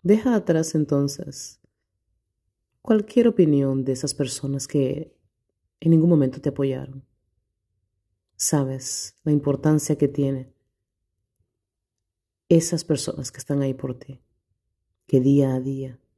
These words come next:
te ven crecer, sin importar quién eres, sin importar qué has hecho, solo por el hecho de ser tú.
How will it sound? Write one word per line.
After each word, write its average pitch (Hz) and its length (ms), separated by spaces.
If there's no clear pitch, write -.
te 139 140
ven 131 160
crecer, 131 640
sin 170 200
importar 175 520
quién 139 180
eres, 139 560
sin - 260
importar 131 680
qué - 140
has 151 200
hecho, - 380
solo 165 680
por 135 580
el 143 140
hecho 143 260
de 131 140
ser 131 260
tú. 131 380